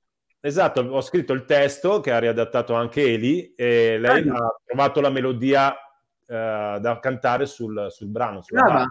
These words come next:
Speaker 2: molto, molto bella, bellissima.
Speaker 1: Eh, abbiamo, le canzoni le abbiamo fatte così perché comunque a noi servivano dei pezzi epici per questo nuovo
Speaker 2: Certo.
Speaker 1: spettacolo.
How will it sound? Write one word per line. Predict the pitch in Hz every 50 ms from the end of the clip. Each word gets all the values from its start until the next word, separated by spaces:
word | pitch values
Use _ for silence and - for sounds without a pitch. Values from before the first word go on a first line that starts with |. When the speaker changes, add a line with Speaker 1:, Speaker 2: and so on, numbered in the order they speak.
| - -
Speaker 2:
molto, | - 208 214 208 240 214 185
molto | 190 220 226 220 381
bella, | 277 208 160 165 170 151 135 123
bellissima. | 127 147 160 175 175 185 190 196 - - - 135 123 113 120 - _ _ _ _ _ _ _ _ _ _ _ _ -
Speaker 1:
Eh, | 175
abbiamo, | 147 117 113 143 143 147 151 147
le | 143 151 143
canzoni | 160 160 156 160 185 190 196 185
le | 156
abbiamo | 131 117 120 139 131 135 135 135 131 131 131 127 123 123 120 120 117 117 117 117 117 113 -
fatte | - 147 147 - 147
così | 131 139 143 208 139
perché | 180 147 123 - 139 139 131 110
comunque | - 147 175 - 160
a | 143
noi | 156 147
servivano | - - 139 131 143 147 139
dei | 123 123 120 123
pezzi | 151 143 143 - - 151
epici | 143 135 120 - 131 123 - - 143 165 170 - - _ _
per | 117 113 113 107
questo | - 117 - 123 117
nuovo | 220 214 - -
Speaker 2:
Certo. | - - -
Speaker 1:
spettacolo. | - _ - 113 107 104 - 113 120 139 156 - _